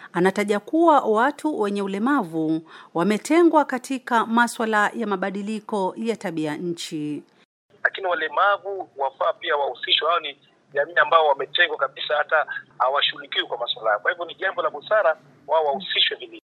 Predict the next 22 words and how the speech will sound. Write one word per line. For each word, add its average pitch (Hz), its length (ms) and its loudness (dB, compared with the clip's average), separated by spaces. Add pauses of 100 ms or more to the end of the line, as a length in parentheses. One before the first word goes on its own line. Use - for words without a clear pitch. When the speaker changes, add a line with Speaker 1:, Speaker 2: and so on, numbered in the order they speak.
(180)
Speaker 1:
Kauli 277 520 6
ya 202 160 2
Auma 208 460 -2
imetiliwa 180 540 -4
mkazo 208 560 -2
na 196 160 0
Lucy 202 360 -8
Chesi, 165 680 -2 (300)
ambaye 202 480 4
ni 294 140 4
afisa 247 500 0
wa 226 160 0
kikundi 226 480 -4
cha 208 180 2
watu 262 480 0
wenye 202 200 -2
ulemavu 233 600 -2
cha 214 160 -8
Tunaweza 202 600 0
Women 254 380 -2
with 202 260 -6
Disability. 160 1040 -4